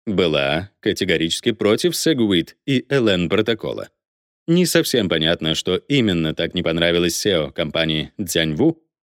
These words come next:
но он заключил союз с одним из первых инвесторов биткоина Роджером Вером и занялся активным продвижением больших блоков.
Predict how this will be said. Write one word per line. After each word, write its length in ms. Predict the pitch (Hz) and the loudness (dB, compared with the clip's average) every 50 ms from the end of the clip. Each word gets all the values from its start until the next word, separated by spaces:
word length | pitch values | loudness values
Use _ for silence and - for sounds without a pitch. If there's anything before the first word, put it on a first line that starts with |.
| _ _ - | _ _ -6
но 280 | - 85 82 85 - _ | -2 0 0 -2 -2 _
он 220 | - 120 117 104 | -2 0 0 0
заключил 440 | 92 101 87 95 92 87 - 107 104 | 0 0 -2 -2 -2 0 0 0 0
союз 360 | - - 85 82 92 110 110 | 0 0 0 0 0 0 0
с 60 | - 90 | -2 -2
одним 220 | 82 82 87 98 | -2 0 0 0
из 120 | 107 - | 0 -2
первых 320 | - 107 95 87 85 - - | -2 -2 0 0 0 -2 -2
инвесторов 420 | 85 85 87 92 92 - 92 87 | -2 0 0 -2 -2 -2 -4 -2
биткоина 460 | 82 87 - - 113 117 113 110 104 _ _ _ _ - | -2 -2 0 0 0 2 2 0 0 _ _ _ _ -2
Роджером 580 | 113 107 117 113 104 104 107 107 110 117 113 | 2 2 2 2 2 2 2 2 2 0 0
Вером 380 | 113 143 139 101 78 76 71 67 _ _ _ _ _ _ _ - | 0 0 0 0 0 -2 -6 -8 _ _ _ _ _ _ _ -4
и 100 | 156 180 | 0 0
занялся 580 | 185 156 165 160 147 135 113 - - 135 143 156 | 2 2 2 2 2 2 0 0 0 0 0 0
активным 640 | - - 143 131 - - - 117 117 127 139 147 | 0 -2 -4 -4 -4 -2 0 2 2 2 0 0
продвижением 760 | - 156 147 147 135 104 92 85 85 85 85 90 95 95 110 107 | 0 -2 0 0 0 2 2 0 0 2 0 0 -2 -2 -2 -2
больших 440 | 104 92 80 - - 95 87 82 | -2 -2 -2 -2 -2 -2 -2 -2
блоков. 520 | 95 95 98 87 71 - - - - - | 0 0 0 0 -2 -4 -6 -14 -18 -20